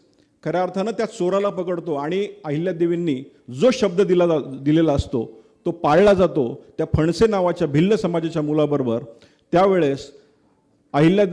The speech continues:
अहिल्याबाई आपल्या मुलीचं लग्न लावून देते आणि त्यावेळेस अहिल्याबाईंचे असलेले शब्द अत्यंत महत्त्वाचे आहेत, जे वैष्णवी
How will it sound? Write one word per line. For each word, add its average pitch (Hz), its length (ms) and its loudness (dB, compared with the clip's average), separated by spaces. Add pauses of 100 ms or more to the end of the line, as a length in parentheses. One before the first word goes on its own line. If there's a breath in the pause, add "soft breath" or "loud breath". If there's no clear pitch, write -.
(120)
अहिल्याबाई 175 520 2
आपल्या 175 280 -2
मुलीचं 165 300 -2
लग्न 156 200 0
लावून 151 280 2
देते 131 460 0 (240 soft breath)
आणि 160 160 -4
त्यावेळेस 226 460 4
अहिल्याबाईंचे 202 680 0 (200)
असलेले 196 380 2
शब्द 180 360 0
अत्यंत 180 420 0
महत्त्वाचे 160 520 0
आहेत, 139 380 -6
जे 147 100 2
वैष्णवी 165 600 2